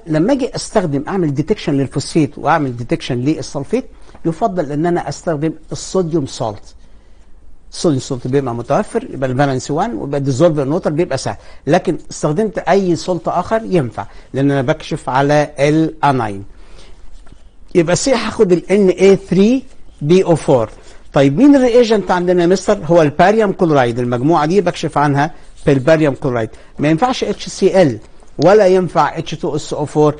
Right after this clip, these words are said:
لانها اما ان تكون السولت بتاع هذا الاسيد او more stable than ال اتش سي ال. يبقى انا عندي الديتكشن مع الباريوم كلورايد. يبقى هنا هيديني الباريوم سلفيت مع الصوديوم كلورايد،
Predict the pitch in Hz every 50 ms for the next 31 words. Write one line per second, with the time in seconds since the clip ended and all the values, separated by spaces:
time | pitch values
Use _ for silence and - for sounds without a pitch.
0 | - - - - - 131 135 143 143 143 139 139 190 220 247 233 196 165 175 165
1 | - 156 - - 185 180 180 - - - - - - 185 170 - - 123 - -
2 | 139 127 123 143 156 151 131 143 131 127 151 156 - - 151 131 - 131 139 151
3 | 160 160 160 - - - - - - 127 143 151 143 - - - 147 135 135 120
4 | 120 135 139 139 127 - 131 127 120 143 - - 131 - - 117 95 104 104 -
5 | - - - - - - - - 139 160 175 - - - 160 160 151 147 170 170
6 | 147 151 135 139 131 - 143 - 165 156 - - 147 131 135 139 139 143 143 139
7 | - - 139 127 113 - 151 147 147 151 147 147 147 143 147 - - 139 131 127
8 | 120 107 98 98 95 - - - - - - - 147 - - - - - - -
9 | - - - - - - - - - - - - - - - - - - - -
10 | - - - - - - - - - - - - - - - 165 180 185 - 175
11 | 202 208 208 190 180 170 160 151 151 190 185 170 156 135 156 160 160 160 151 143
12 | - - 139 127 - - 208 214 - 180 185 180 180 175 156 156 - - - 175
13 | 151 156 151 139 - - 139 123 123 117 110 107 107